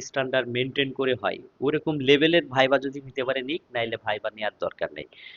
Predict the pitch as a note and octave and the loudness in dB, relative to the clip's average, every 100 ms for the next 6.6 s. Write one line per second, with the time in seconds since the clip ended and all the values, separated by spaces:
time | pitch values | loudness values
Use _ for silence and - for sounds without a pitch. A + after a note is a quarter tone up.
0 | - - C3+ C3+ B2 B2+ B2+ - A2+ A2 | -6 0 6 6 6 2 -2 0 0 0
1 | F#2+ - G#2+ - A#2+ C#3 C3+ - D3+ A#3 | -2 -10 -6 -2 0 0 -2 0 0 0
2 | - - _ - C3+ B2+ - - - D3 | -6 -16 _ 0 0 0 -6 -8 2 6
3 | D#3+ E3 D#3+ D#3+ D3+ D#3 A2 C#3 - E3+ | 8 8 6 4 10 12 12 8 6 6
4 | D#3+ D#3+ A#2+ A#2+ B2+ C#3 C#3 - B2+ B2 | 8 6 8 8 10 8 8 4 -4 -2
5 | C#3+ B2 C3+ A#2 A2+ A2+ A#2+ - - - | -2 2 0 4 2 4 0 -2 -20 -20
6 | _ _ - A2+ A2 G#2+ | _ _ 0 2 4 2